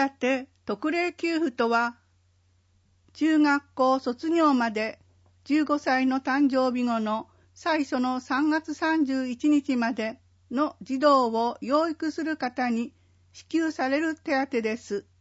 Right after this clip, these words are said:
支給額、表、表の説明、児童の年齢、児童手当の額、一人当たり月額の順に読みます。三歳未満、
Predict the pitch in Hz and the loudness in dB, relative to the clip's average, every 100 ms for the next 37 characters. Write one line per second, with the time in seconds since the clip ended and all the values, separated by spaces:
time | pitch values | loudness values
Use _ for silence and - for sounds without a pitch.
0 | _ _ _ _ _ _ _ _ _ _ | _ _ _ _ _ _ _ _ _ _
1 | _ - - - 302 330 285 269 - 254 | _ -18 -12 0 2 4 4 2 -2 -4
2 | 254 _ _ _ _ _ _ _ _ - | -4 _ _ _ _ _ _ _ _ -2
3 | 294 262 240 - _ - 339 330 311 320 | 0 0 -2 -10 _ -6 2 4 4 2
4 | 285 269 311 262 208 190 - _ _ _ | -2 -2 0 2 0 -6 -10 _ _ _
5 | _ _ _ - 233 311 320 320 254 269 | _ _ _ -6 4 4 6 2 2 2
6 | 269 233 214 214 202 - _ _ _ 214 | 2 0 -2 -4 -6 -12 _ _ _ -8
7 | 233 320 320 320 311 311 294 285 247 220 | -2 -2 -2 0 0 2 2 2 2 -2
8 | - 214 - _ _ _ - 320 285 277 | -4 -8 -10 _ _ _ -8 -2 0 0
9 | 285 254 254 233 240 269 240 233 202 202 | -2 -2 -2 -4 -2 -2 -2 -6 -10 -12
10 | _ _ _ - 294 277 311 311 294 254 | _ _ _ -2 0 2 2 4 4 4
11 | 233 233 220 - 202 - _ - _ _ | 2 0 -2 -4 -12 -14 _ -20 _ _
12 | _ _ _ - 320 339 - 311 294 262 | _ _ _ -2 2 2 2 4 6 4
13 | 233 208 208 | 2 0 -4